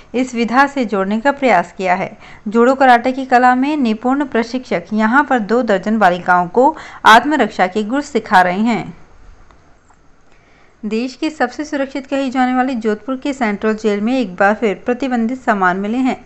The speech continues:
डीसीपी पूर्व भुवन भूषण यादव ने बताया कि पुलिस द्वारा सेंट्रल जेल में तलाशी अभियान चलाया गया। इस दौरान आठ मोबाइल फोन, दो चार्जर, एक ईयरफोन मिला।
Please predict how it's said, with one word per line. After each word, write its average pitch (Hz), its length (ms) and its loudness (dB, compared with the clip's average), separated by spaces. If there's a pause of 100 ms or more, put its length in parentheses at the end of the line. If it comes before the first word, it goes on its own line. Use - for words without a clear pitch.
(340)
डीसीपी 262 400 -2
पूर्व 277 320 -4
भुवन 233 400 0
भूषण 220 500 -2 (340)
यादव 208 340 4
ने 226 160 0
बताया 202 440 0
कि 311 220 0 (140)
पुलिस 240 260 0
द्वारा 208 340 4
सेंट्रल 208 440 0
जेल 220 240 0
में 233 200 -2
तलाशी 202 400 2
अभियान 196 360 -2
चलाया 262 300 0
गया। 190 260 -2 (340)
इस 240 120 0
दौरान 269 300 4
आठ 233 320 6
मोबाइल 240 320 2
फोन, 285 360 -4
दो 226 140 0
चार्जर, 202 540 2 (260)
एक 269 240 0
ईयरफोन 262 380 2
मिला। 240 300 -2